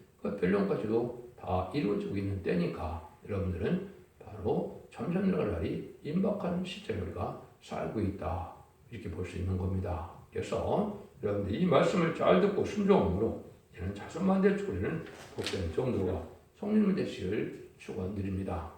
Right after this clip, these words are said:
그래서 오늘부터 시작하는 예언서 계시록이 이제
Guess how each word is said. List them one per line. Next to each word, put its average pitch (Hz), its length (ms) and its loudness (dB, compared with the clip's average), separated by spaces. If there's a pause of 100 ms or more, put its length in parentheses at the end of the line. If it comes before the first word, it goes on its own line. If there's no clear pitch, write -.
(180)
그래서 - 720 -2 (220)
오늘부터 185 320 2
시작하는 - 680 -2 (280)
예언서 120 380 2
계시록이 - 680 -4
이제 - 420 -6